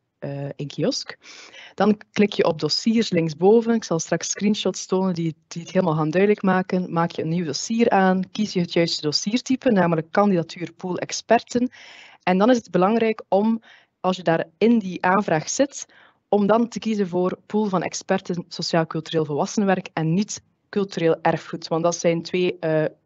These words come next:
ehm, oproepen die eigenlijk, eh, op hetzelfde moment aan het lopen zijn momenteel. Als je technische vragen hebt over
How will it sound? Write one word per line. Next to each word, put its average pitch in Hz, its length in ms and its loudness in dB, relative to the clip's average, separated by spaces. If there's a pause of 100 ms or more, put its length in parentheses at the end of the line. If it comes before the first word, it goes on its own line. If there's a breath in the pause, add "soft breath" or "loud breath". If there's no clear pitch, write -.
(360)
ehm, 151 560 -4 (580)
oproepen 185 500 0
die 165 120 -6
eigenlijk, 160 360 -2
eh, 156 200 0
op - 80 -12
hetzelfde 160 360 0
moment 156 280 -6
aan 151 100 -8
het - 120 -14
lopen 151 220 -10
zijn 147 180 -8
momenteel. 143 540 -10 (1040 soft breath)
Als 208 200 4
je 196 140 0
technische 247 480 4
vragen 170 420 0
hebt - 280 -8
over 175 380 -4